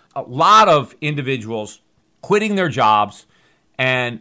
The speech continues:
becoming independent contractors for their former employers. Now, Congress says, "Well, we have some protections in here." They do, but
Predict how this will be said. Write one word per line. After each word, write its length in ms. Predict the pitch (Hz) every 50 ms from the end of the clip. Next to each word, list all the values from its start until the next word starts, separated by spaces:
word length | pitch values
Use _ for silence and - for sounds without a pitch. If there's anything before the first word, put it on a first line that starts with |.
| - 107
becoming 560 | 113 135 131 - 151 139 139 139 139 135 127
independent 440 | - 143 131 131 117 139 123 123 110
contractors 680 | 127 127 120 127 117 - 127 113 110 110 - 120 113 -
for 300 | - - 123 123 123 117
their 180 | 113 110 107 101
former 640 | - _ _ - 180 190 202 190 175 156 147 143 -
employers. 640 | 127 123 120 117 - 98 90 85 - - _ - - _ _ _ _ _ _ _
Now, 320 | - 147 156 156 139 120 - _ _ _ _ _ -
Congress 420 | - 196 240 277 269 247 202 -
says, 160 | - 202 175
"Well, 260 | 147 202 262 285 269
we 140 | 220 180 165
have 220 | 151 165 165 151 -
some 160 | - 170 139
protections 720 | - 156 131 - 180 180 185 185 - 160 147 127 113 123
in 140 | 123 113 107
here." 380 | 104 110 95 98 120 143 143 _ _ _ _ _ _ _
They 200 | - 156 170 165
do, 600 | 147 151 247 302 311 262 180 160 156 165 175 170 -
but 340 | 143 175 180 170 170 -